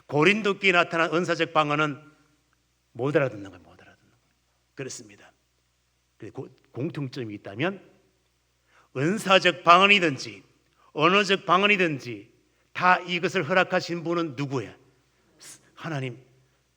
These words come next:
성령 하나님께서 허락하신 그런 선물이라는 것을 깨달을 수가 있습니다. 그렇습니다. 어쨌든 성령 하나님께서 필요에 따라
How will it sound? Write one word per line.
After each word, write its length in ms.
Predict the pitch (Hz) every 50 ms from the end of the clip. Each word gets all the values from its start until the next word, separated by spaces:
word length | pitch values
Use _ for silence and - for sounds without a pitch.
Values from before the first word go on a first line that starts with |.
| _ _ _ _ _ _ _ _
성령 540 | - - 143 156 180 208 226 220 214 196
하나님께서 800 | 185 202 202 196 202 196 - - 202 180 165 175 175 175 165 156
허락하신 800 | 147 180 180 170 160 - 165 156 151 - 156 143 131 120 - - _ _ _ _ _ _ _ _ _ _ _ _ _ _ _ _ _ _ _ _ _ _ _ _ _ _ _ _ _ _ _ _ _ _ _ _
그런 200 | - 127 113 123
선물이라는 640 | - - 214 220 190 147 127 117 110 104 104 110
것을 280 | 98 98 - 101 101 98 _ _ _
깨달을 360 | - 170 151 120 104 101 95
수가 200 | - - 107 104
있습니다. 560 | 110 95 - - 95 90 85 - - - - _ _ _ _ _ _ _ _
그렇습니다. 420 | 127 120 107 - - 95 92 _ _ _ _ -
어쨌든 560 | 117 113 - - 113 95 - 151 170 196 190 - _ _ _ _ _
성령 420 | - - 185 185 180 175 160 120
하나님께서 640 | 131 127 127 123 113 - - 127 110 - 156 160 - - _ _ -
필요에 440 | - - - 240 208 185 147 131 127
따라 300 | - 113 110 110 104 -